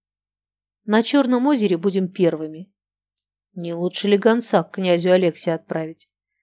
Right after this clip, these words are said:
Передать, дескать, сговорилась новгородская немчура с орденом. Татьбу намечают, отбить овос с выкупом собираются».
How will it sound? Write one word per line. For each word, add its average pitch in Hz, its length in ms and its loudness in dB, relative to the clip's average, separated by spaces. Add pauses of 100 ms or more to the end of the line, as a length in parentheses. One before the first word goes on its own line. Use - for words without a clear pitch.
(140)
Передать, 196 600 4
дескать, 214 380 0
сговорилась 202 640 4
новгородская 202 640 2
немчура 196 460 0
с 185 160 -4
орденом. 185 520 -6 (420)
Татьбу 226 460 2
намечают, 214 640 0
отбить 208 440 0
овос 190 320 2
с - 100 -4
выкупом 202 440 -4
собираются». 196 840 -4